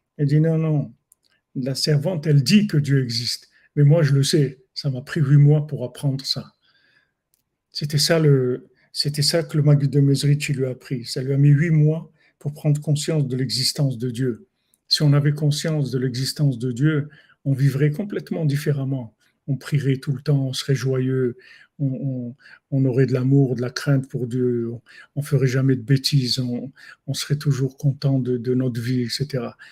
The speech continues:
Le problème, c'est qu'on est loin de la Emouna, c'est-à-dire notre Emouna, elle est très faible. C'est pour ça qu'on a des problèmes et des soucis, parce qu'on manque de Emouna. Alors, ce renouvellement-là, c'est, c'est, c'est pour permettre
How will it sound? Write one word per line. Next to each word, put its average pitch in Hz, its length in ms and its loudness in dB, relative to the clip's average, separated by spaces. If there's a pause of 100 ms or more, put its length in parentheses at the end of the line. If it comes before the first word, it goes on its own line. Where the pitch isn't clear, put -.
(200)
Le 147 60 -18
problème, 147 360 2
c'est 151 180 -2
qu'on 139 200 0
est 139 80 6
loin 180 280 -2
de 147 100 0
la 151 80 4
Emouna, 156 420 2
c'est-à-dire 127 260 -6
notre 127 240 -8
Emouna, 139 340 4
elle 143 80 4
est 143 60 2
très 156 220 -2
faible. 120 400 -2 (520)
C'est 147 200 -4
pour 131 100 -4
ça 175 160 -4
qu'on 156 220 0
a 139 40 6
des 135 120 2
problèmes 127 500 -2
et 120 60 -4
des 120 100 -6
soucis, - 480 -6 (320)
parce - 140 -8
qu'on 135 400 -4
manque 135 320 4
de 139 120 6
Emouna. 143 520 6 (840)
Alors, 127 200 -2
ce - 120 2
renouvellement-là, 151 1120 6 (520)
c'est, 143 420 0
c'est, 143 440 0
c'est 147 300 -4
pour - 200 -10
permettre 160 720 -2